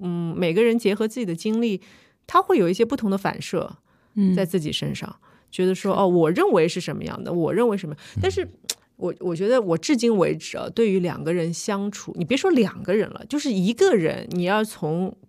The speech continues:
Speaker 1: 从他出生到现在这个成长史，你要把他全部捋清楚，你都不一定捋得清楚。
Speaker 3: 嗯。
Speaker 1: 甚至他自己都捋不清楚。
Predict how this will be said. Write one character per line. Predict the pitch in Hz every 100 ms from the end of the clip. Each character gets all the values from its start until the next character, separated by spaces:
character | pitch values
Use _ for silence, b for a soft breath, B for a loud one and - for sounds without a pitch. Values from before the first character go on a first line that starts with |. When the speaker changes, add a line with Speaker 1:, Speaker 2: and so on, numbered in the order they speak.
| _ -
Speaker 1:
从 | - 165 185
他 | 196 190
出 | 180 185
生 | 185 185 175
到 | 185 165
现 | 156 - 170
在 | 165 156
这 | 160 160
个 | 156
成 | - 160
长 | 156 165
史， | 160 156
你 | 175
要 | 233
把 | -
他 | 170
全 | 175 160
部 | 151
捋 | 160
清 | - 151
楚， | 151 160
你 | 156
都 | 170
不 | 220
一 | 190
定 | 151 147
捋 | -
得 | -
清 | - -
楚。 | 104
Speaker 3:
嗯。 | 90 85 82 78 -
Speaker 1:
甚 | 320
至 | 285
他 | 277
自 | 330 - 320
己 | 156
都 | 151
捋 | 147 180
不 |
清 | - - 196
楚。 | -